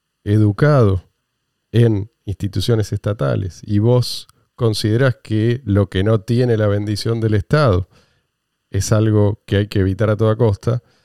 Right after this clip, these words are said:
bueno, es muy difícil, o sea, salir de, de esa matrix. Es decir, un-, una vez que vos tenés un programa educativo estatal y además una población que entrega, ¿no? de buen grado a,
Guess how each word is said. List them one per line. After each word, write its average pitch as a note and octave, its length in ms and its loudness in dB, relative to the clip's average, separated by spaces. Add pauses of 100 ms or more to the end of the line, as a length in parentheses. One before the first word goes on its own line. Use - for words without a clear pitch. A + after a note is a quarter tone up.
(220)
bueno, C3 180 -2
es G2 40 -2
muy B2 120 2
difícil, A2 400 -4 (200)
o - 20 -20
sea, G2 220 -6
salir A2+ 680 0 (720)
de, G2 260 -2
de G2+ 180 0
esa G#2+ 240 2
matrix. G2 640 -6 (840)
Es - 40 -20
decir, A#2+ 140 -6
un-, F3 160 0 (100)
una G#3 140 2
vez F#3+ 120 2
que C#3+ 140 -2
vos D3+ 200 0
tenés C3+ 640 0 (600)
un C#3 160 -4
programa B2+ 380 4
educativo A#2 520 2
estatal D3+ 800 0 (800)
y G#2+ 100 0
además G#2+ 340 2
una A#2+ 140 0
población G#2+ 420 -2
que G#2 340 -4 (400)
entrega, A2 840 0 (600)
¿no? A2+ 260 0
de G#2 80 2
buen A2 220 2
grado A2 340 4
a, - 80 -4